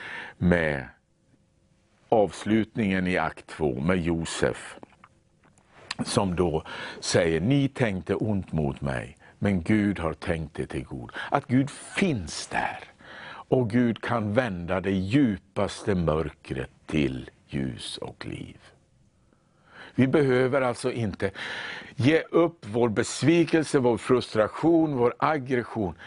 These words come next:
Vi kan ge den till Gud. Vi behöver inte söka förenklade svar, vilket jag upplever ibland att vi gör i kristet sammanhang.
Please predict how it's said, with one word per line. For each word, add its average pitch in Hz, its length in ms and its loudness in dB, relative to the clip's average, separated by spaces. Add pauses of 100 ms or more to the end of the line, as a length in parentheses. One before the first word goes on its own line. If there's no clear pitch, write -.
(120)
Vi 104 120 4
kan 95 220 0
ge 78 280 2
den 65 140 -6
till 65 160 -8
Gud. 60 400 -10 (1800)
Vi 135 120 4
behöver 139 580 4
inte 127 240 0
söka 127 540 2
förenklade 113 1000 0
svar, 101 520 0 (1200)
vilket 101 340 0
jag 104 140 4
upplever 101 440 0
ibland 98 420 -2
att 80 160 -10
vi 87 100 0
gör 82 280 2
i 71 40 -4
kristet 78 500 -6
sammanhang. 65 440 -6